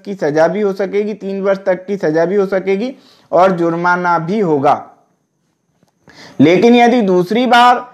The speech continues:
या उसके बार, उसके बाद कई बार यानी प-, पश्चातवर्ती दोष सिद्धि होने पर किसी भी भांति के कारावास से जिसकी अवधि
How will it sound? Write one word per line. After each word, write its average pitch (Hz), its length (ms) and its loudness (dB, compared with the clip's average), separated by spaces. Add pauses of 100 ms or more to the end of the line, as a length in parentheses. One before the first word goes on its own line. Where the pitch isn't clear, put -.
(180)
या 190 180 4
उसके 220 360 0
बार, 220 340 4
उसके 196 420 -4
बाद 220 420 2
कई 214 260 2
बार 175 260 4
यानी 175 240 0
प-, 170 380 -4
पश्चातवर्ती 208 880 0
दोष 190 340 -4
सिद्धि 170 320 -6
होने 139 280 -4
पर 156 260 2 (2000)
किसी 190 300 4
भी 269 140 6
भांति 202 360 2
के 190 140 -4
कारावास 143 640 2
से 233 320 -4 (280)
जिसकी 202 520 -4
अवधि 214 360 2